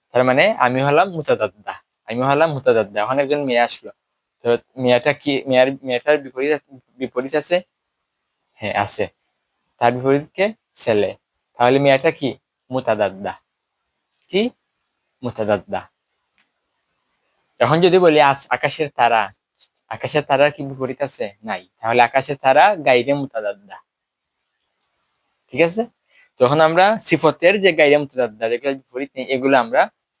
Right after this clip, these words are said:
আহ, নাম শুনি এক-, একবার। প্রথম হচ্ছে সফির, সফির, কলকলা, লিন। সফির, কলকলা, লিন, ইনহারাফ, তাকরির, তাফাশি, ইস্তেতালাত।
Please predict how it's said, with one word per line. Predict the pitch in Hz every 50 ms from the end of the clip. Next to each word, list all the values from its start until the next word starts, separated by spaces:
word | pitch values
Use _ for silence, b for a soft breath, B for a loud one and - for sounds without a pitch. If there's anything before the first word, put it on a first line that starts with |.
| _ _ _
আহ, | - 113 107 107 101 98 - -
নাম | 120 113 107 110
শুনি | 101 - - 113 107 101 95
এক-, | - _ _ _ -
একবার। | - _ _ 95 90 - _ _ _ _ _ _ _ _ _ _ _ _ _ _ _ _
প্রথম | - 139 131 180 180
হচ্ছে | 175 175 - 180
সফির, | - - - 147 131 - - 131 127 127 120 - _ _ _ _ _ _ _ _ _ _ _
সফির, | - - - - 131 127 - - - 151 151 160 170 180 180
কলকলা, | - - 147 143 135 - - 135 131 135 139 156 175 185 180 -
লিন। | 135 127 127 127 131 117 104 101 _ _ _ _ -
সফির, | - - 135 127 117 - - 139 139 151 170 202 220 233 -
কলকলা, | - 143 135 131 - - 131 131 135 139 147 160 170 175
লিন, | 160 143 139 135 131 131 143 151 151 - _
ইনহারাফ, | 147 147 147 139 - - 175 170 175 175 175 175 _ _
তাকরির, | 147 139 135 - _ 139 143 156 160 160 160 - _
তাফাশি, | 139 131 - - 127 - - - - 156 151 135
ইস্তেতালাত। | 135 127 - - - - 139 131 - _ _ 120 120 117 107 110 113 120 135 135 - _